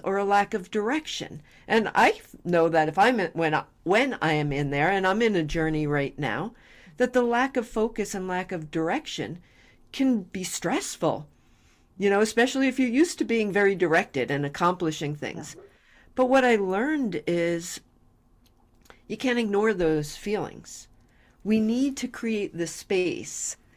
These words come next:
Speaker 1: to have all of our feelings. And crying is just an-, another expression of letting things out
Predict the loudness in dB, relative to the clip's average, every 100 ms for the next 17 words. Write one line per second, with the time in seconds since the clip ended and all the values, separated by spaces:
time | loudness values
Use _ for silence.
0 | _ _ -8 -2 -2 0 2 2 0 -6
1 | _ _ _ _ 0 2 2 2 0 -2
2 | -2 -2 -4 -4 -2 0 -2 -6 -8 -6
3 | -6 -8 -12 -14 -12 -14 -18 -20 -16 0
4 | 4 4 2 -4 -16 _ _ -10 2 4
5 | 4 2 0 -2 -6 -10 _ _ _ _
6 | _ -4 -2 -2 -4 -2 -4 0 2 4
7 | 2 -2 -2 0 0 0 -4 -8 -10 -2
8 | -2 -2 -6 -6 -6 -10 _ _ 0 2
9 | 2 0 0 0 -4 -4 -4 -2 0 2
10 | 0